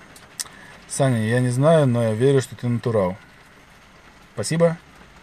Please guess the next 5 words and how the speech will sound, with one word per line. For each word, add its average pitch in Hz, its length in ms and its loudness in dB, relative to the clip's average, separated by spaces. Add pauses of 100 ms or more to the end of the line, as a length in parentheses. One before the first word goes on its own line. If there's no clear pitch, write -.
(440)
Хорошо. 123 400 -4 (140)
<laughs> 127 80 -6 (680)
Так 107 180 -8
и 107 40 -4
есть. 127 300 -6